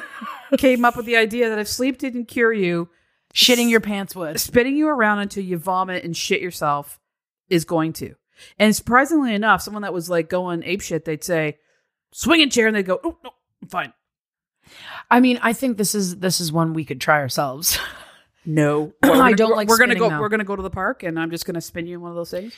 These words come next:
Speaker 2: No, I'm gonna spin you in one of those things 'cause I
Speaker 1: Mm-mm.
Speaker 2: can't stand spinning, and I don't like heights.
Speaker 1: I'm a puker. Just
Speaker 2: Oh,
Speaker 1: talk
Speaker 2: I'm a,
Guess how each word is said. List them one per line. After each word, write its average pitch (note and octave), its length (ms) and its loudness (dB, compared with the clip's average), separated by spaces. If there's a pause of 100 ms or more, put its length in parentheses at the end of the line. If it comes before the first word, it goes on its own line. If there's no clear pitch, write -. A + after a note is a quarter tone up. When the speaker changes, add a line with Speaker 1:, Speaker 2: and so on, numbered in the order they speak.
(140)
Speaker 2:
No, G3+ 100 6
I'm F#3+ 160 6
gonna G3+ 140 -6
spin F3+ 220 -6
you F#3 100 -8
in F#3 100 -6
one D3+ 120 -8
of D3+ 40 -16
those D3+ 160 -10
things G#3 240 -8
'cause G3+ 140 -8
I F#3 80 0
Speaker 1:
Mm-mm. F3 80 -6
Speaker 2:
can't G3+ 160 -6
stand F#3+ 220 -10
spinning, E3+ 420 -8
and F#3+ 80 -8
I D#3+ 60 -6
don't D3+ 180 -8
like C#3 160 -10
heights. C3 380 -14
Speaker 1:
I'm F3+ 120 4
a F#3 60 2
puker. D#3+ 460 0
Just F3 120 -2
Speaker 2:
Oh, F3+ 60 8
Speaker 1:
talk F#3 100 8
Speaker 2:
I'm F#3+ 120 -2
a, E3+ 40 -8